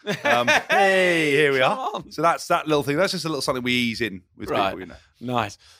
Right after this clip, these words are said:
Speaker 2: And public speaking, do you talk about your very distinguished rugby career?
Speaker 1: Um, I think,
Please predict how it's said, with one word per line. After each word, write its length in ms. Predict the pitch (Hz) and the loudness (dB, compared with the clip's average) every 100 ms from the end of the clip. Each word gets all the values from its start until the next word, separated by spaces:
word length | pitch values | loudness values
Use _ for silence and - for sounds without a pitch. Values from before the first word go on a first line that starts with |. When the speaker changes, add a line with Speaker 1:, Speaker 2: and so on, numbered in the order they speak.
| _ | _
Speaker 2:
And 140 | 147 147 | -6 -2
public 240 | 196 196 | 0 0
speaking, 560 | - 180 156 131 127 131 _ - | 0 -2 -2 -4 -6 -10 _ -6
do 80 | 190 208 | -4 -2
you 220 | 196 196 | -4 -4
talk 320 | - 185 - | 2 2 2
about 240 | 127 117 - | 0 -2 -2
your 460 | 117 117 117 113 104 _ _ _ | -8 -4 -2 -2 -4 _ _ _
very 540 | _ 143 147 135 135 131 | _ 2 2 2 -6 -6
distinguished 540 | - - 131 120 101 - | -6 -4 -2 -4 -4 -8
rugby 220 | 98 160 | -12 -12
career? 380 | - 101 92 78 - - | -10 -8 -10 -12 -20 -14
Speaker 1:
Um, 380 | - 202 233 214 - | -4 0 0 0 -10
I 60 | |
think, 320 | - 247 - | -10 -12 -12